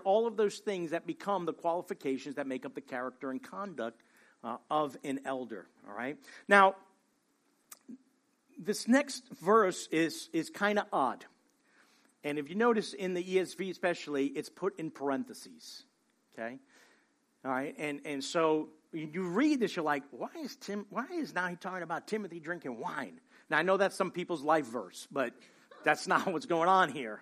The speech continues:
okay? What verse have you memorized? <laughs> I got, I gotta go in here. Don't just drink water, drink some wine. A little, it says little wine. Notice that? It doesn't say a lot of wine. It said a little wine.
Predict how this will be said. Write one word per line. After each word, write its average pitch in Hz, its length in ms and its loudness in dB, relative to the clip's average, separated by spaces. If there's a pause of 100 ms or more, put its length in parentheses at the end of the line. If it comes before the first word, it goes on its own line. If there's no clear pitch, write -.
okay? 139 340 -4 (480)
What 214 140 2
verse 247 220 4
have 226 100 4
you 247 100 2
memorized? 143 640 2
<laughs> - 40 -2
I 180 200 6
got, 214 180 0
I 175 240 4
gotta 180 240 -2
go 208 200 2
in 185 80 0
here. 180 100 2 (200)
Don't 175 200 -6
just 220 120 -4
drink 262 240 2
water, 269 540 8 (100)
drink 220 240 -6
some 233 160 -8
wine. 226 320 0
A 220 40 -4
little, 226 180 -4 (540)
it 131 100 -4
says 214 200 6
little 220 280 10
wine. 147 300 6
Notice 185 260 4
that? 220 140 4
It - 20 -2
doesn't 208 140 2
say 233 100 6
a 196 60 10
lot 185 260 12
of 151 100 8
wine. 123 280 2
It 123 60 -10
said 170 120 -4
a 165 40 0
little 175 220 4
wine. 104 200 -6